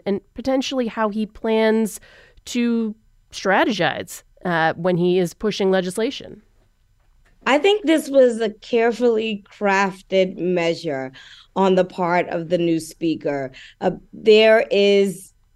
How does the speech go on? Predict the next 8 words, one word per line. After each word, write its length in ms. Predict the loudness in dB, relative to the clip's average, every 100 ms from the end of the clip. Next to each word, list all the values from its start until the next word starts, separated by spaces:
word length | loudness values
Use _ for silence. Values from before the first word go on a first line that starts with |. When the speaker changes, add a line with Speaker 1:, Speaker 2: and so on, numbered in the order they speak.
| _ -4
Speaker 2:
I 40 |
mean, 280 | 0 0 -2 -8
there 360 | -2 4 6
was 340 | 6 2 -2 -4
unanimous, 1080 | -2 -2 0 0 0 0 0 -2 -10 -20 _ _ _ _
uh, 60 | -20 -20 _ _ -20 -20 _ _ _
support 680 | -12 -12 -10 -4 -2 -4 -10
for 560 | -6 0 2 2 -2